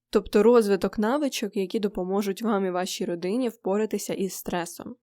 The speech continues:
Це може включати ті ж самі вправи, які у вас є на цьому ресурсі, навчання якимось навичкам,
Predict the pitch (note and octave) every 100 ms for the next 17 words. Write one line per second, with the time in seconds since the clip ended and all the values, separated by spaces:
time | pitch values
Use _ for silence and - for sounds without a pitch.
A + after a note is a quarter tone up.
0 | _ _ - A#3+ B3 B3+ - A#3+ B3 A#3+
1 | A3 G#3 A#3 - A3 G#3 F#3+ - - G#3
2 | A3+ G3+ G#3 G3+ G#3+ G3 F#3+ F#3 F3+ F#3
3 | - F#3+ F#3 F3+ G3 F#3+ F#3+ G3 - F#3+
4 | F#3+ - F#3 F3+ - G#3 G#3 - C4+ A#3
5 | G#3 G3 A3+ G3+ G3 - G3 G3+ G#3+ G3+
6 | - G3+ F#3+ F#3+